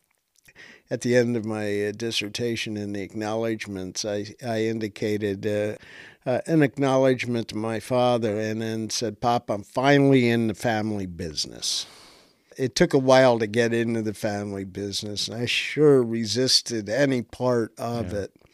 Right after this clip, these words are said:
Speaker 1: And it is one of my great regrets that, uh, Pop didn't see me, uh, come around, but I, I have no doubt he's quite aware of it at this
Speaker 2: Absolutely.
Speaker 1: point. I,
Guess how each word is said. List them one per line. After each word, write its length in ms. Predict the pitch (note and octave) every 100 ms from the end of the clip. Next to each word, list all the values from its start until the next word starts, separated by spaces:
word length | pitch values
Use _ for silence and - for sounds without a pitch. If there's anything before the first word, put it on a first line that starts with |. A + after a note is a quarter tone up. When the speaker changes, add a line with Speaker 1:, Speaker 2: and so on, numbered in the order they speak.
| - -
Speaker 1:
And 100 | F#3+
it 120 | G3+
is 200 | G3+ G3
one 280 | E3+ D3+ C#3+
of 80 | C3+
my 160 | B2+
great 400 | A#2 A2 A#2+ A#2 A#2
regrets 880 | A#2+ G#2 G#2 A2 A2 A2 - - -
that, 360 | A#2 A2 -
uh, 180 | A2 A2
Pop 360 | G#2 A2+ A2 -
didn't 320 | - A2+ G#2+
see 260 | - A#2+ A2+
me, 380 | A2 G#2+ G#2+ G#2
uh, 200 | G#2+ G#2
come 300 | - A2+ A2+
around, 460 | G#2+ A2 A2 G#2+ A2+
but 120 | A#2+
I, 140 | B2+ B2 - - -
I 80 | D3
have 120 | C#3+
no 240 | C3 C3
doubt 300 | B2 B2 A#2+
he's 160 | A#2 G#2
quite 340 | - B2+ A#2+
aware 440 | G#2+ G#2 A#2+ B2 A#2
of 200 | A2 G2+
it 220 | G#2 G2+
at 180 | G#2 G#2
this 260 | A#2+ G2+
Speaker 2:
Absolutely. 140 | G#2 G2+
Speaker 1:
point. 280 | B2 G#2 G#2+
I, 220 | A#2+ A#2